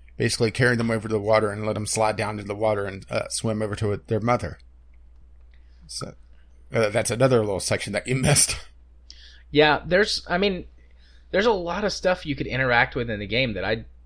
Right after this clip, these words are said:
Speaker 2: like, was surprised you could. And some of it was, like, kinda nonsense, silly interactions, and some of it did things.
Speaker 1: Yeah, there was a couple things that wasn't obvious what it did initially,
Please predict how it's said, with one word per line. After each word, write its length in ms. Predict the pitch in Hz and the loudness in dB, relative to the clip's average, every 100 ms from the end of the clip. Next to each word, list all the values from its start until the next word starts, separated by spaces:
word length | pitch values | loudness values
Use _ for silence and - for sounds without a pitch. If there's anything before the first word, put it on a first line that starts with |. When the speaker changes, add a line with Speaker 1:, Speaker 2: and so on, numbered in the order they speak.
| - - | -12 -6
Speaker 2:
like, 300 | 90 - - - - - - - - | -6 -8 -20 -20 -20 -20 -20 -20 -14
was 200 | 120 110 | -8 -6
surprised 480 | - 110 127 123 120 | -6 -2 2 2 0
you 100 | 110 | -8
could. 520 | - 123 120 127 - - - - - | -6 -2 0 0 -4 -14 -20 -20 -10
And 180 | - 180 | -4 -2
some 180 | - 220 | 2 2
of 120 | 202 | 2
it 40 | 151 | 2
was, 140 | 143 | 0
like, 140 | 127 | -2
kinda 180 | 131 117 | -2 -4
nonsense, 560 | 107 107 110 - 104 - | -2 -4 -4 -4 -6 -6
silly 260 | 110 104 107 | -4 -4 -2
interactions, 680 | 107 104 107 - 107 113 | -2 -4 -4 -6 -8 -8
and 160 | 110 - | -12 -6
some 160 | 123 | -4
of 80 | 120 | -2
it 240 | 117 - 113 | -4 -4 -4
did 260 | 107 110 | -4 -2
things. 520 | 117 110 110 113 - - - - - - - | -2 -2 -4 -8 -10 -14 -20 -20 -20 -20 -2
Speaker 1:
Yeah, 160 | 143 131 | 4 4
there 140 | 139 | 6
was 100 | 180 | 4
a 60 | 170 | 4
couple 240 | 175 175 165 | 4 2 2
things 300 | 147 131 113 | 4 4 4
that 240 | 113 - | 0 -2
wasn't 500 | 131 113 127 135 123 | -10 2 4 4 0
obvious 500 | - 98 101 117 - | -4 -4 -2 0 0
what 160 | 117 113 | 0 0
it 160 | 104 - | 0 0
did 240 | 110 113 | 0 0
initially, 800 | 107 98 98 - 117 113 123 131 | -4 -4 -4 -2 -4 -2 -2 -2